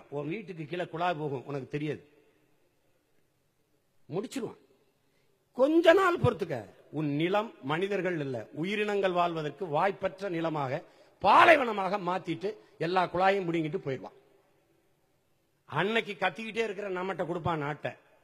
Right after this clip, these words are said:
எப்ப? நாட்டை கொடுக்கறது இல்ல, சுடுகாட்டை கொடுப்பான்.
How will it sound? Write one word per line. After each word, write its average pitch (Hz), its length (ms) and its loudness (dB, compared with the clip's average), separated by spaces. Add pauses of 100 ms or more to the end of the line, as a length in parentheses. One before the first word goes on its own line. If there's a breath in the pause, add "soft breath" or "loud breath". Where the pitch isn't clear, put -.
(120)
எப்ப? 143 220 -4 (380)
நாட்டை 202 380 0
கொடுக்கறது 175 300 -2
இல்ல, 123 100 -8 (120)
சுடுகாட்டை 214 400 -6
கொடுப்பான். - 320 -18